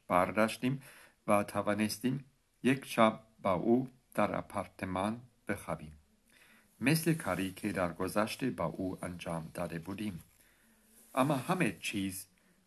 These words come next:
متفاوت بود، چون او دیگر مثل قبل نبود. در عوض در صندوق بود. تنها چیزی که از او مانده بود فقط کمی خاکستر بود.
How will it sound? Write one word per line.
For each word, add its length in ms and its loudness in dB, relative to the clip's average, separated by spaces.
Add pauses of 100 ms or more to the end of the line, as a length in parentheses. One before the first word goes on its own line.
متفاوت 1040 0 (180)
بود، 260 -6 (680)
چون 260 0
او 320 4 (140)
دیگر 360 6
مثل 440 0
قبل 260 0
نبود. 520 -4 (360)
در 160 4
عوض 440 4 (400)
در 200 4
صندوق 520 -2 (100)
بود. 260 -14 (560)
تنها 300 2
چیزی 440 -2
که 340 0
از 200 -2
او 220 2
مانده 460 0
بود 260 -2 (320)
فقط 440 4 (120)
کمی 360 0
خاکستر 720 0
بود. 300 -8